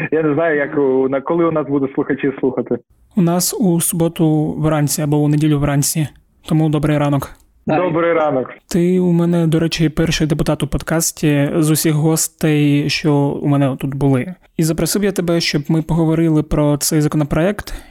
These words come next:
Speaker 2: який ще називають антиколомойським, і,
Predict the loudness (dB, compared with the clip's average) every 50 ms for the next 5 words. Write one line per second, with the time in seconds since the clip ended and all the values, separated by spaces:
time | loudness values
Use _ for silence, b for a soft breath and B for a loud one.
0 | B B B -4 -4 -4 -2 0 0 2 2 2 0 0 -2 -4 -4 -2 0 0
1 | 0 2 2 2 2 0 2 2 0 0 0 0 -2 -2 -2 -2 0 0 0 2
2 | 2 0 0 -2 -2 -2 0 0 0 0 0 0 -2